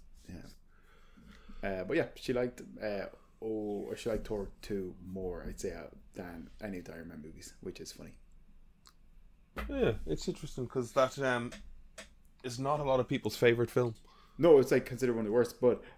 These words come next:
Speaker 1: I, uh, having rewatched, obviously, rewatching these movies, I say it every week, but, um, I fuck, I lo-, I loved it, man. It was so much, it was so good.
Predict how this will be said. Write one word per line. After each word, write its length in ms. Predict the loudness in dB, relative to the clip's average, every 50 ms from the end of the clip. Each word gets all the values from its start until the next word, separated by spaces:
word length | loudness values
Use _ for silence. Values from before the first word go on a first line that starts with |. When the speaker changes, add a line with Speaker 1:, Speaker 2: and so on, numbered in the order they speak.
| _ 0
Speaker 1:
I, 280 | 4 6 6 6 6 4 0 -4 -6 -4
uh, 200 | -2 -2 -2 -2
having 360 | 0 -2 0 2 2 2 4
rewatched, 500 | 4 4 4 6 6 4 2 2 0 -2
obviously, 360 | -2 -2 -2 -4 -2 -2 -2 -2 -2 -4 -6
rewatching 500 | -4 -2 -2 -2 -2 -4 -4 -4 -4 -4
these 140 | -4 -4
movies, 500 | -4 -6 -4 -6 -8 -10 -10 -14 -18 -20 -20 -16
I 40 |
say 140 | -8 -6 -6
it 60 | -4
every 160 | -4 -6 -8 -8
week, 180 | -8 -8 -10 -12 -6
but, 160 | -6 -4 -4
um, 280 | -4 -8 -10 -10 -12 -14 -16 -20 -20 -20 _ -20 -20 -20 -20 _ -20 -20 -20 -12
I 120 | -10 -10 -10
fuck, 280 | -8 -8 -8 -8 -6 -6
I 40 | -6
lo-, 140 | -6 -4 0
I 60 | 2
loved 220 | 4 4 4 4 2
it, 40 | -4
man. 140 | -2 -2
It 40 | -2
was 100 | -4 -4
so 120 | -4 -2 -2
much, 180 | -2 -4 -6
it 80 | -8 -8
was 160 | -8 -8 -2
so 160 | 0 0 2
good. 180 | 4 4 2